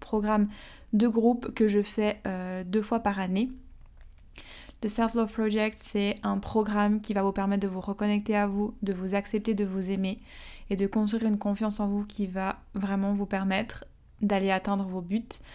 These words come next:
de réaliser vos rêves. Euh, c'est un programme dans lequel on va plonger en soi,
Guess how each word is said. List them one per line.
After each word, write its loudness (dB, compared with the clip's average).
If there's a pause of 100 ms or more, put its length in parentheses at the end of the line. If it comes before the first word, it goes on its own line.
(140)
de -2
réaliser 2
vos -4
rêves. -2 (840)
Euh, -4
c'est -4
un -2
programme 2
dans 4
lequel 0 (340)
on -2
va -2 (180)
plonger 2
en 0
soi, -2